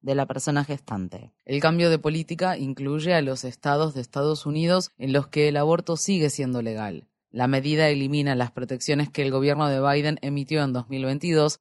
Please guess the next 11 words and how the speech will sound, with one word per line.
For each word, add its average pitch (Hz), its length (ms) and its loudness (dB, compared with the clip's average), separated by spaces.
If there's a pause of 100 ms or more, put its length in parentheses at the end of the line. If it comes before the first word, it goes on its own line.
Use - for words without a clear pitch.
para 135 220 2
salvaguardar 156 680 2
el 156 140 0
acceso 175 440 -2
al 156 120 2
aborto 135 380 0
a 147 40 2
los 139 100 -4
veteranos 131 460 -4
de 165 120 -2
guerra, 151 380 2